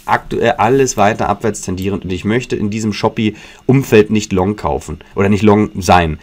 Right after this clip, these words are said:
Somit hier oben ist natürlich das Chartbild wieder long tendierend, kann sein, dass wir Richtung vierzehn dreißig laufen, vielleicht sogar wieder in diese untere Grenze der, dieser Seitwärtszone fünfzehn dreißig. Das kann passieren, hier möchte ich nicht aktiv sein. Ich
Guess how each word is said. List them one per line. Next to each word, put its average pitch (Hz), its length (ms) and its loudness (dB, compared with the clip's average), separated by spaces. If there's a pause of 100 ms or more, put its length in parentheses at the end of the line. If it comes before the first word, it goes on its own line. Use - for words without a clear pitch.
(220)
Somit 123 260 6
hier 143 160 8
oben 190 220 8
ist - 180 6
natürlich 156 320 2
das 127 180 2
Chartbild 143 480 6
wieder 131 200 6
long 127 340 8
tendierend, 135 580 2
kann 131 200 0
sein, 123 260 4
dass 123 160 2
wir 120 140 4
Richtung 123 260 0
vierzehn 113 480 -2
dreißig 131 560 4
laufen, 117 460 4
vielleicht 107 340 -4
sogar 101 340 2 (300)
wieder 110 240 2
in 104 160 0
diese 101 200 0
untere 107 340 0
Grenze 98 340 -4
der, 95 160 0
dieser 90 380 -4
Seitwärtszone 92 720 -2
fünfzehn 98 480 -4
dreißig. 78 320 -6
Das 131 180 -2
kann 180 160 0
passieren, 143 480 2 (340)
hier 104 120 0
möchte 104 240 0
ich - 200 -8
nicht 120 440 -2 (100)
aktiv - 380 -6
sein. - 240 -8 (420)
Ich - 200 -10